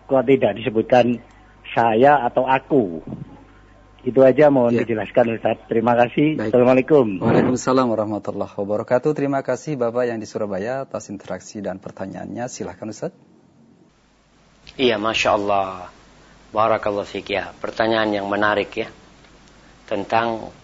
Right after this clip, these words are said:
Speaker 3: kenapa Allah sebutkan kami. Ini bukan hanya di surat Qaf ayat tiga puluh delapan, ya. Di banyak ayat Allah itu menyebutkan kami. "Nahnu narzuquhum", kami yang memberikan rizki kepada mereka,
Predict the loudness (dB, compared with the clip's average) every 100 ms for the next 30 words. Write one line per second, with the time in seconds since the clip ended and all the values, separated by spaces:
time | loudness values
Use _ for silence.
0 | -20 _ -2 0 2 2 2 -2 -4 -4
1 | -2 -2 -2 -2 -2 -4 -2 0 2 0
2 | 0 -2 0 -2 0 -4 -2 -2 0 0
3 | 0 0 -6 -6 -2 2 2 2 -2 -4
4 | -8 -14 -20 -20 -20 -20 -20 -20 -20 -20
5 | _ -18 -10 0 2 2 0 -2 0 2
6 | 2 0 0 0 -2 -4 -2 0 -2 -2
7 | -2 -2 -2 -4 -6 -14 -6 -4 -4 -6
8 | -6 -6 -6 -6 -8 -6 -10 -6 -8 -8
9 | -6 -2 0 -2 -4 -6 -6 -8 -8 -8
10 | -8 -10 -8 -8 -8 -8 -6 -4 -4 -4
11 | -4 -6 -12